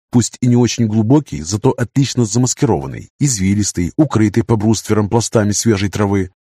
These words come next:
точь-в-точь, как в практических наставлениях по устройству рубежей обороны пехотных подразделений времен Второй мировой.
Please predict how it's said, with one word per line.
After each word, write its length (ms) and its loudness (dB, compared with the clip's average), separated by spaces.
точь-в-точь, 580 0
как 200 -2
в 60 -16
практических 600 -2
наставлениях 640 -2
по 80 0
устройству 560 0
рубежей 380 0
обороны 500 2
пехотных 500 -2
подразделений 680 0
времен 320 0
Второй 340 0
мировой. 500 -2